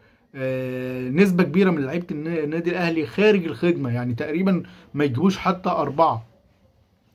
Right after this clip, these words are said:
باستثناء أوفا. دي الصورة الجميلة بتاعت موديست. موديست اللي شكر ربنا ان هو خلاه و-، وصل للنادي الاهلي، وانه يختم طريقه في النادي الاهلي،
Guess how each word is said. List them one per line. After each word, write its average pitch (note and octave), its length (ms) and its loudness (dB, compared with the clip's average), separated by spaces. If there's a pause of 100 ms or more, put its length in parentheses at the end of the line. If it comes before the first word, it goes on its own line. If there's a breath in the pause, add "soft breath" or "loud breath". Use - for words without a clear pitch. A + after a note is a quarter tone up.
باستثناء F3 680 2
أوفا. E3 320 2 (640 soft breath)
دي A#3 140 4
الصورة A#3+ 360 2
الجميلة E3 440 0
بتاعت D3+ 640 0 (180)
موديست. B2 500 -4
موديست F#3+ 360 0
اللي B2+ 120 -4
شكر D#3 320 -4
ربنا C3+ 340 0
ان B2 140 2
هو B2+ 420 0
خلاه C#3 420 0
و-، D3 320 4 (100)
وصل C#3+ 340 0
للنادي B2+ 380 0
الاهلي، C3+ 440 -6 (300 loud breath)
وانه B2+ 200 0
يختم C3+ 500 0 (140)
طريقه C#3 340 0
في A2+ 100 -12
النادي B2+ 340 0
الاهلي، C#3 400 0